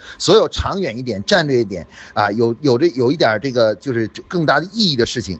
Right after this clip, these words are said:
啊，长远意义的事情就没有了啊。他提出的就是这一点啊，这实际上是很多很多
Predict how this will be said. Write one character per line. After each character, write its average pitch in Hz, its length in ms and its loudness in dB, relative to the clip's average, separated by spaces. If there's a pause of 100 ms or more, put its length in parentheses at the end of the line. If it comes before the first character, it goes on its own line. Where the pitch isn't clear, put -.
啊， 101 140 0
长 190 280 0
远 123 160 0
意 123 60 -8
义 120 80 -4
的 104 60 -4
事 98 160 -6
情 85 160 -10
就 101 180 -2 (100)
没 92 180 -6
有 78 120 -4
了 67 100 -14 (100)
啊。 85 120 -10
他 127 140 -4
提 - 180 -4
出 139 140 0
的 127 80 0
就 117 80 0
是 104 40 0
这 117 120 0
一 104 60 -2
点 - 180 -18
啊， - 160 -4
这 214 160 2
实 - 60 0
际 175 40 2
上 196 160 6
是 160 180 0 (400)
很 120 400 2
多 214 200 6
很 123 200 -14
多 131 240 -4